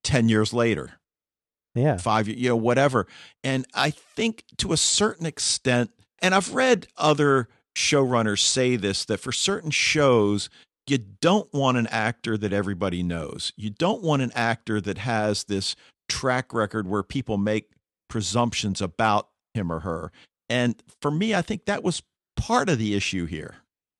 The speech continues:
Speaker 2: Yeah, exactly. I mean, Halle Berry did a great job and did some really emotional performances. But, yeah, the perception of Halle Berry, even that was mentioned in, in one of our listener feedbacks there, may have hurt her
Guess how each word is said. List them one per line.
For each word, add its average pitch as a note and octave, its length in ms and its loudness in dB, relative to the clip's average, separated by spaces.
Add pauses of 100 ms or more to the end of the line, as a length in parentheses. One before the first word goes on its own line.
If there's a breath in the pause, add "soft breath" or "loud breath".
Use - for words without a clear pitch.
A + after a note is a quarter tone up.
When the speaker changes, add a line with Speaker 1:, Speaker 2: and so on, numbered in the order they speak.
(280)
Speaker 2:
Yeah, B2+ 320 0
exactly. A2 640 -4
I B2 80 -2
mean, A#2 140 -2
Halle B2+ 240 0
Berry B2+ 240 2
did G2+ 120 -2
a G2+ 40 -4
great A2+ 260 2
job A#2 340 0
and F#2+ 200 -4 (200)
did A2 160 -4
some G#2 220 -2
really A2+ 240 2
emotional G#2 440 2
performances. G2+ 720 -2 (800 soft breath)
But, A2 340 2 (720)
yeah, A2+ 220 2
the F#2+ 160 -2
perception - 460 0
of A2 80 0
Halle G#2+ 240 2
Berry, B2+ 300 2
even B2 280 2
that B2 140 0
was A#2 160 -2
mentioned A#2+ 600 0
in, A#2+ 200 -2 (100)
in A#2+ 480 -2 (100)
one A#2+ 160 0
of A2+ 100 0
our A#2 280 0 (220)
listener B2 240 0
feedbacks C#3 400 -2
there, G#2 240 0 (680 soft breath)
may B2+ 200 4
have A#2+ 160 2
hurt C3 240 0
her - 240 -8